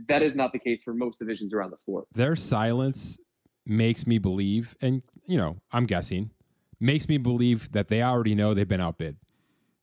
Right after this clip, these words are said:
Speaker 2: Eh, teams like the
Speaker 1: <sighs>
Speaker 2: Yankees and the Nationals and Houston and the Angels, they're in. I mean, these big markets are, are in, probably way in on him. I mean, I've got him valued at twenty-two. I know that's low. That's just what the stats say.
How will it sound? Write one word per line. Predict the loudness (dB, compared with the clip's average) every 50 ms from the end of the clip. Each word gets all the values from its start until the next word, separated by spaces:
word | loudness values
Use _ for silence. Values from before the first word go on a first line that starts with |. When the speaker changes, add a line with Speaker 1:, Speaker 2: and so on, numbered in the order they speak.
| _ _ _ _ _ _ _ _ _ _ _ _ _ _ _ -10
Speaker 2:
Eh, | -10 -10 _ -16 -20 -20 -20 -20 -20 -20 -20 -20 -20 -20 -20 _ _ _ _ _ _ _ _ _ 2
teams | 2 4 4 4 2
like | 2 0 2
the | 2 2
Speaker 1:
<sighs> | 2 2 2
Speaker 2:
Yankees | 0 0 0 0 0 0 0
and | 0 0 0
the | 2
Nationals | 2 2 0 0 -2 -2 -2 0 0 0 -2 -4
and | -8 -12
Houston | -8 -2 0 2 2 2 0 -2 -2 -2 -2 -4 -6 _ _ _
and | -6 -4 -4
the | -4 -2 0
Angels, | 0 2 2 2 0 0
they're | 0 0 0
in. | 0 0 -2 -2 -6 -10 -10
I | -6 -4
mean, | -2 -2 0 2
these | 0 0 2
big | 2 0 0 2
markets | 2 0 0 0 -4 -8 -12 -10
are, | -10 -10 -10 -8 -4
are | -2 -2 -2
in, | 0 0 0 0 0
probably | 0 0 0 0 0 2 2 2 2
way | 2 2 2 2 2 2 2
in | 0 -2 -2
on | -4 -6 -6
him. | -6 -8 -8 -8 -10 -14 -20 _ _ -18 -10 -4
I | -2
mean, | 0 0
I've | 0 0
got | 0 0 0
him | 0 0 0
valued | 0 0 0 2 2 0
at | 0 0
twenty-two. | 0 0 0 0 0 0 0 0 2
I | 2 0 0 0
know | 2 0 0
that's | 0 -2 -4 -4 -6
low. | -4 -4 -2 -2 -4 -4
That's | -2 -4 -4 -2 -2
just | -2 -2 -2 0 0
what | -2 -2
the | -2
stats | -10 -10 -8 -8 -6 -6 -8 -6
say. | -2 0 0 0 0 -2